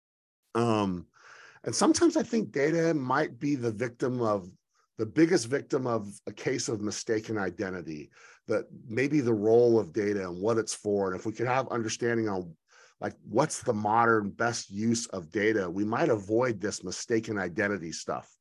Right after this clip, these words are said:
So I wanted to start with that. Like, what's your philosophy about data? W-, you know, how should companies and leaders in particular,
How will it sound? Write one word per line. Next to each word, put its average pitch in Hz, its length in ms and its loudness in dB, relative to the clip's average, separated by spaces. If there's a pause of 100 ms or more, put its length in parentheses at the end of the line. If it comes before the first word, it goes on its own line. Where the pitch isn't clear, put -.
(440)
So - 200 2
I 151 60 6
wanted 247 300 8
to 233 100 6
start 175 320 4
with 127 200 -4
that. 98 240 0
Like, 123 160 -2
what's - 320 4
your 226 140 10
philosophy 135 680 2
about 107 380 0
data? 95 400 0 (380)
W-, 120 320 -6 (140)
you 175 80 4
know, 139 180 2
how 208 240 4
should 226 260 0
companies 165 600 4
and 123 140 0
leaders 165 480 6
in 160 80 2
particular, 113 720 -2